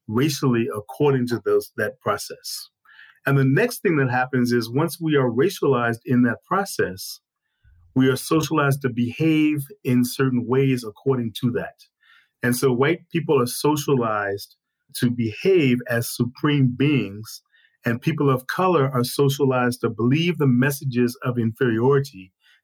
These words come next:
and live that out in various ways. And, and what you're talking about is coming to a fundamental understanding of that process,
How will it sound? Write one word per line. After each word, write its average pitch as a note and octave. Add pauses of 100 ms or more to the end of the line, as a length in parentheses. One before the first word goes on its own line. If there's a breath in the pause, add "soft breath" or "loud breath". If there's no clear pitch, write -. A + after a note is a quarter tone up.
(100)
and A2
live C3+
that B2+
out A#2
in A2
various G2+
ways. F2 (500)
And, A#2
and B2+
what D3+
you're D3
talking F#3+
about B2
is A2+
coming C#3+
to C3+
a A2 (120)
fundamental D3+
understanding B2+ (440 soft breath)
of A2+
that A#2+
process, C#3+